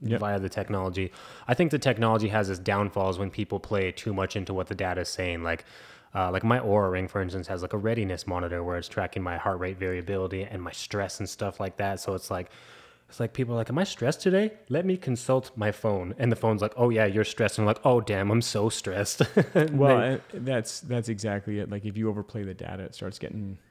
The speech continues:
Speaker 2: Wow.
Speaker 1: starts getting to be a, a thing that's taking away from your experience,
Speaker 2: "I'm a
Speaker 1: too.
Speaker 2: little tired. Let's check my watch or my cell phone.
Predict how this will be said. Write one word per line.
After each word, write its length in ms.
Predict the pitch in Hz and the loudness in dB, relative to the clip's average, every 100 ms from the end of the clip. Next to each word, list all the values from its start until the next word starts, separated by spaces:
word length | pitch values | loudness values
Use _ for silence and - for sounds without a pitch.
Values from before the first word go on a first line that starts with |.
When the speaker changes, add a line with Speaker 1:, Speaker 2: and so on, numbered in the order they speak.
| _ _ _ _ _ - | _ _ _ _ _ -6
Speaker 2:
Wow. 100 | 113 | 0
Speaker 1:
starts 200 | 127 117 | 2 2
getting 140 | - | 2
to 80 | 127 | 2
be 180 | 117 110 | 2 4
a, 220 | 104 - - | 2 -2 -4
a 80 | |
thing 260 | 98 - 113 | -4 0 2
that's 200 | 107 - | 2 -2
taking 360 | - 117 - 104 | -6 -6 -4 -4
away 220 | 98 98 | -2 -4
from 160 | - | -4
your 100 | 95 | -8
experience, 400 | 92 - 101 104 | -10 -10 -10 -2
Speaker 2:
"I'm 60 | 185 220 | 2 4
a 40 | |
Speaker 1:
too. 40 | 220 | 6
Speaker 2:
little 240 | 160 170 | 6 4
tired. 720 | 165 - 160 180 117 104 113 - | 0 -2 2 4 4 2 -2 0
Let's 220 | 180 - | 0 0
check 260 | - 110 | -2 0
my 140 | - 139 | 2 4
watch 500 | 147 170 - - - | 4 2 0 -6 -4
or 100 | 113 | 2
my 140 | 113 | 2
cell 220 | 113 175 | 4 2
phone. 260 | 170 104 98 | 4 2 2